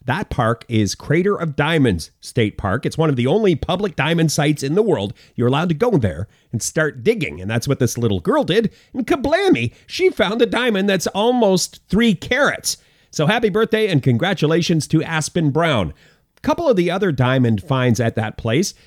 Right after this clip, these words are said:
A nine carat diamond was found there in twenty twenty, and a four carat diamond was found there in twenty twenty-one.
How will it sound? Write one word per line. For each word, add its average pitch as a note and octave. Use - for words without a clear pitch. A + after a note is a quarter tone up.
A A2
nine F3+
carat A#2+
diamond A2
was G2+
found B2
there A2
in G#2
twenty A#2
twenty, D3
and D#3
a -
four C4
carat -
diamond C3+
was F3
found G#3+
there A3
in G#3
twenty G#3+
twenty-one. A3+